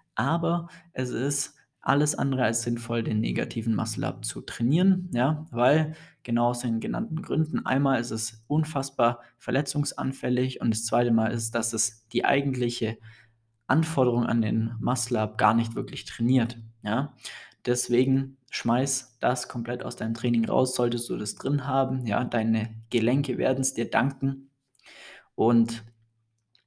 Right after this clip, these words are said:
das, ähm, bitte ab sofort nie wieder machen.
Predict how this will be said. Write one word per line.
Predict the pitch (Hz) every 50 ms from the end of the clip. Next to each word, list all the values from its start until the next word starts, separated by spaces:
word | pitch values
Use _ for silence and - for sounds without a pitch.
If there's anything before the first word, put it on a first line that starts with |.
| - - - - _
das, | - 117 113 113 - - - - - -
ähm, | 120 113 110 110 110 104 107
bitte | 120 113 - - 110 110 110 113 110 113 113 - - -
ab | - 120 113 -
sofort | - - - - - 117 120 117 -
nie | 123 123 123
wieder | 127 123 117 110 107 107 107 - - -
machen. | - - 110 123 135 131 - 160 160 151 -